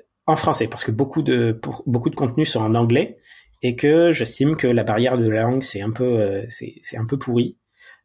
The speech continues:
euh, et que peut-être que les gens, euh, comprennent l'anglais, mais ils vont pas forcément aller chercher des contenus, euh, euh, extrêmement niche si quel-, si quelqu'un ou quelque chose ne les a pas,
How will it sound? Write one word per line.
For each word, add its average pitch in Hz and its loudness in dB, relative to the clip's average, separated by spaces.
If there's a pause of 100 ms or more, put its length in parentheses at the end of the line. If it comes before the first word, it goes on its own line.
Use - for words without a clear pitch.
(200)
euh, 101 0
et 113 -6
que 120 0
peut-être 135 0
que - 0
les 117 4
gens, 131 0
euh, 92 -8
comprennent 135 0
l'anglais, 123 4
mais 135 2
ils - -2
vont 117 0
pas 135 0
forcément 127 -4
aller 143 2
chercher 151 0
des 110 -2
contenus, 131 0
euh, 104 -4 (560)
euh, 113 0
extrêmement 131 0
niche 135 2
si - -4
quel-, 120 -2 (240)
si 117 -6
quelqu'un 139 0
ou 127 0
quelque 117 -2
chose 165 0 (400)
ne 117 -2
les 113 4
a 113 2
pas, 147 0